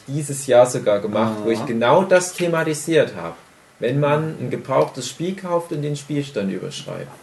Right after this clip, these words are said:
Speaker 2: Ich hatte mal, äh, Pokémon, keine Ahnung, ich glaube Schwarz-Weiß zwei oder so gebraucht gekauft.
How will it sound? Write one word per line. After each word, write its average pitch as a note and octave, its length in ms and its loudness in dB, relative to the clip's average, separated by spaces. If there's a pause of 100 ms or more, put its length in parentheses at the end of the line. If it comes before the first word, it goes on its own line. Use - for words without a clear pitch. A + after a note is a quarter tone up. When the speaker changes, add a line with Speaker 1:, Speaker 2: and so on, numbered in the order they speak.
(180)
Speaker 2:
Ich - 60 -10
hatte A#2 320 -4 (160)
mal, G2+ 560 -4
äh, - 160 -12
Pokémon, B2+ 540 -8 (800)
keine G2 180 -12
Ahnung, F#2 340 -8
ich - 100 -20
glaube F#2 300 -8
Schwarz-Weiß G2 600 -10 (400)
zwei C3+ 400 -6
oder C3+ 160 -8
so C#3+ 280 -8 (280)
gebraucht C#3 500 -4
gekauft. D3 540 -8